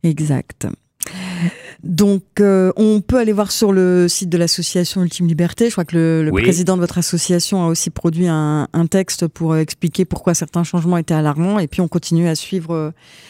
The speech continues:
Speaker 1: ce dossier-là et son passage à l'Assemblée nationale, où on peut craindre que, euh, des convictions religieuses et le, le poids de certains, euh, lobbies, euh, jouent de,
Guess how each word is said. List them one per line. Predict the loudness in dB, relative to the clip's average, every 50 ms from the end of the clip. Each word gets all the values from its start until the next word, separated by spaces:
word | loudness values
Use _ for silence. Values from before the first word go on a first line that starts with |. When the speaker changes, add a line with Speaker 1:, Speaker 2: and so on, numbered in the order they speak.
| -20 -12
Speaker 1:
ce | -8 -4 0 0
dossier-là | 2 2 2 0 0 0 -2 0 0 0 0 0 0 -2 -2 -2
et | 0 0 0 0
son | 0 -2 -4 -4
passage | -2 -2 -2 -2 -2 -2 -2 0
à | 0
l'Assemblée | 0 0 -2 -2 -2 0 0 2
nationale, | 2 2 0 0 0 -2 0 0 0 2 2
où | 2
on | 0
peut | 2 0 -2 -2
craindre | -2 -2 0 0 0 0 0 0 -2 -2
que, | 0 0 0
euh, | 2 2 2 0 0 0 0 -2 -2 -4 -4 _ -12 -18 -16 -16 -16 -16 -18 -20 _ _ -2
des | -2 0
convictions | 2 0 0 0 -4 -2 -2 0 0
religieuses | 2 2 2 0 0 2 2 2 4 4 2 2 0 0 0
et | 0 0
le, | 2 2 2 2 2 2 0 0 -2 -2 -2
le | -2 -2 -2
poids | -2 -2 -2 -2 0
de | 0 -2 -2
certains, | -2 -2 -6 -6 -4 -2 0 0 2 2
euh, | 2 4
lobbies, | 4 4 2 2 0 0 2 2 2 2
euh, | 2 2
jouent | 2 2 2 2
de, | 4 2 2 2 0 -2